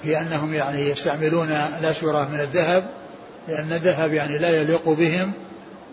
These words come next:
ف-، ونفخهما فطار، يعني فصار ذلك الذهب يعني ذهاب يعني هؤلاء وزوالهم. فأول ذلك عليه الصلاة والسلام بهذين الكذابين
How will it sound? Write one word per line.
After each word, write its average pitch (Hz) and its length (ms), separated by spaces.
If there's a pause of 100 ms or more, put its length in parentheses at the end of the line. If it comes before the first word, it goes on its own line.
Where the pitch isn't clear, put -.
(360)
ف-، 165 40 (1040)
ونفخهما 180 720
فطار، 156 640 (520)
يعني 160 300
فصار 170 340
ذلك 160 320
الذهب 175 480 (520)
يعني 156 240
ذهاب 160 380 (640)
يعني 156 220
هؤلاء 151 640 (680)
وزوالهم. 151 1800 (960)
فأول 127 2500
ذلك 165 400
عليه 151 280
الصلاة 143 140
والسلام 156 400
بهذين 175 1300
الكذابين 160 760